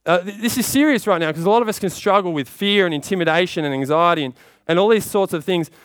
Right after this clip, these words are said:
but God wants us to overcome it. And we overcome it by living in our authority. And so, and so that's really important,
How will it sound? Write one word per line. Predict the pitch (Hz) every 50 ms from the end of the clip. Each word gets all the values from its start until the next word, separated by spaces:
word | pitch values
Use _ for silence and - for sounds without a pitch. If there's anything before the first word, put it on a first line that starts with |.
| _ _
but | - 180 170
God | 208 214 220 226 214
wants | 214 202 - -
us | 180 -
to | - 165
overcome | 170 180 170 165 151 - 160 170 170 151
it. | 117 - _ _ _ _ _ _ _ _ _ _ _ -
And | 170 185 180
we | 196 202 208
overcome | 254 220 196 - - 202 202 202
it | 185
by | 175 165
living | 160 160 175 196 185 185 175
in | 165 156
our | 143 143 139 127
authority. | 120 - 131 120 113 113 110 107 107 104 _ _ _ _ _ _ _ _
And | 143 147 151
so, | 147 - 170 151 147 151 151 - -
and | - 156
so | 147 - 180
that's | 165 185 190 - -
really | 196 185 180 170
important, | 156 151 - - 196 202 208 180 147 135 -